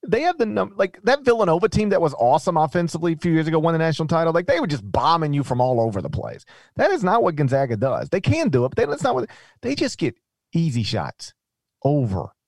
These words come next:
and over and over again, whether it's in transition because they got three guards with size who can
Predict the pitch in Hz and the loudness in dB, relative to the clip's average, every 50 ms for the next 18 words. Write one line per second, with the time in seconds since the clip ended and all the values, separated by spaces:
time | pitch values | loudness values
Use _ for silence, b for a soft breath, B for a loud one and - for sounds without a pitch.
0 | _ _ - 113 101 - - _ 123 127 135 131 113 95 - 107 - - - _ | _ _ -6 -6 -6 -6 -6 _ 0 0 2 0 0 -2 -4 -8 -10 -12 -18 _
1 | _ _ _ - 113 110 104 - _ - 131 135 147 135 113 104 87 85 92 98 | _ _ _ -6 -6 -4 -6 -6 _ -2 0 0 2 2 0 -2 -4 -4 -6 -6
2 | 82 - 82 67 - - - b b b b b b b b _ _ 180 131 120 | -8 -12 -14 -16 -16 -20 -20 b b b b b b b b _ _ -10 -4 -4
3 | 127 123 123 117 113 113 - - - 113 104 - - - 104 104 101 98 87 92 | -2 -2 -2 -2 -2 -4 -4 -6 -4 -4 -4 -6 -6 -6 -4 -4 -4 -4 -6 -4
4 | 117 156 151 - - 170 165 156 113 110 98 - 120 101 87 - 117 110 95 113 | -4 -4 -4 -4 -4 -4 -4 -2 -4 -4 -4 -4 -4 -6 -4 -6 -6 -4 -2 -2
5 | 98 95 - _ _ _ _ _ _ - 120 110 117 131 143 147 147 147 143 127 | -2 -4 -6 _ _ _ _ _ _ -6 -6 -4 -4 -2 -2 0 0 -2 -2 -4
6 | 110 - _ _ _ _ - 139 113 117 135 135 104 107 120 107 - - - 135 | -8 -12 _ _ _ _ -2 0 2 2 2 0 -2 -4 -4 -4 -4 -2 0 2
7 | 120 127 139 143 135 110 131 113 - 120 110 110 104 | 2 4 2 2 0 -2 -4 -4 -4 -4 -6 -6 -6